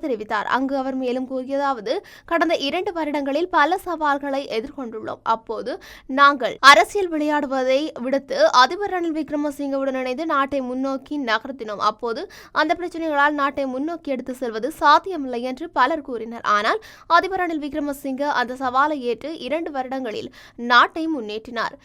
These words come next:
பேச்சுக்கே மட்டுப்படுத்தப்பட்ட தலைவர்கள் எதிர்வரும் தேர்தலில் நியமிக்கக்கூடாது. நமது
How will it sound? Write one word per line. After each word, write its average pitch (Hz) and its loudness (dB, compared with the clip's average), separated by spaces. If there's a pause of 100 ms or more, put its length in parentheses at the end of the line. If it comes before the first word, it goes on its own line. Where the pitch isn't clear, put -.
(260)
பேச்சுக்கே 277 0
மட்டுப்படுத்தப்பட்ட 254 -4
தலைவர்கள் 262 -2
எதிர்வரும் 247 -2
தேர்தலில் 254 -2
நியமிக்கக்கூடாது. 247 -2
நமது 233 -6